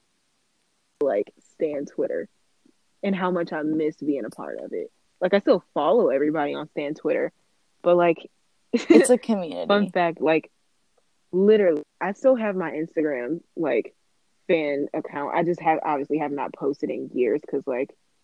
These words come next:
Speaker 1: I don't know, it just kinda
Speaker 2: Same.
Speaker 1: grew out of the, but I still love all of my faves. Trust and believe I do. I just don't post 'cause I don't have the fucking time. But, like, my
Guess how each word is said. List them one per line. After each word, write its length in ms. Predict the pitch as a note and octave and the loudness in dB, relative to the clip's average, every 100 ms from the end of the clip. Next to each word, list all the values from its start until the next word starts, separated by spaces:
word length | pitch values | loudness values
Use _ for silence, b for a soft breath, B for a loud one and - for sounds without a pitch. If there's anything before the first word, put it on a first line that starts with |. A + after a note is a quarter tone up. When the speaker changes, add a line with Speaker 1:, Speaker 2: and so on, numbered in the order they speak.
| _ _ _ _ | _ _ _ _
Speaker 1:
I 120 | D3+ B2+ | -10 -8
don't 140 | B2+ | -8
know, 120 | A2+ | -8
it 80 | - | -8
just 160 | - - | -10 -10
kinda 160 | D#3+ | -2
Speaker 2:
Same. 360 | - G#3 - - - | 2 2 -2 -12 -2
Speaker 1:
grew 220 | D#3 C#3 | 0 0
out 140 | C3+ | 0
of 160 | C3 C3+ | -2 -2
the, 280 | B2+ G#2+ - _ _ _ _ - | -2 -2 -6 _ _ _ _ 0
but 180 | G3 - | 2 4
I 100 | G#3 | 2
still 280 | - C#4+ G#3 | 4 6 6
love 300 | F3 F#3+ D4+ | 6 4 4
all 200 | F#3+ E3+ | 4 4
of 100 | E3 | 2
my 200 | D3+ B2 - | -4 -8 -4
faves. 340 | C3+ G2 - | -2 -2 -6
Trust 460 | - - B3+ C4 - | -16 0 2 2 2
and 160 | F3+ D#3 | 0 2
believe 460 | C#3+ D3+ A3+ F#3+ | 2 2 2 2
I 180 | C3+ G#2 | 0 -6
do. 420 | D3 E3+ - - - _ _ _ - | 0 0 0 -2 -10 _ _ _ -2
I 120 | G3 | 0
just 180 | G3 F#3 | 2 2
don't 280 | F#3 E3+ - | 2 0 -2
post 280 | - E3+ | 2 2
'cause 120 | - D#3 - | 2 -4 -2
I 100 | - | -2
don't 320 | F#3 F3 E3 D3 | 0 0 -2 -4
have 160 | C3+ | -8
the 60 | - | -8
fucking 360 | - - - D3+ | -10 -10 -12 -14
time. 360 | - - E3 - _ _ _ _ _ - | -14 -14 -16 -16 _ _ _ _ _ -2
But, 140 | F#3+ | 2
like, 320 | F3+ F3 - - _ _ _ _ - | 2 0 -2 -10 _ _ _ _ -8
my 200 | F#3+ F#3 | -4 -4